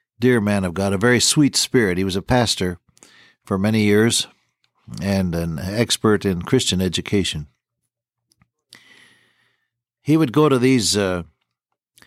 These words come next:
he would go to these, uh, Sunday school conventions.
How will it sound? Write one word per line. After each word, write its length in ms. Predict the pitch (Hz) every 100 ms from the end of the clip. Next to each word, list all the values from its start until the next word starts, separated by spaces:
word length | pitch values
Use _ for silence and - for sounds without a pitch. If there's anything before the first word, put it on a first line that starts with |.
| _ _ _ _ _ _ _
he 180 | 120
would 180 | 123 101
go 180 | 123 131
to 200 | - 107
these, 600 | 92 107 98 87 - -
uh, 360 | 80 80 76 69 65 _ _ _ -
Sunday 280 | 135 131
school 240 | 110 - 104
conventions. 800 | - 95 113 101 76 71 -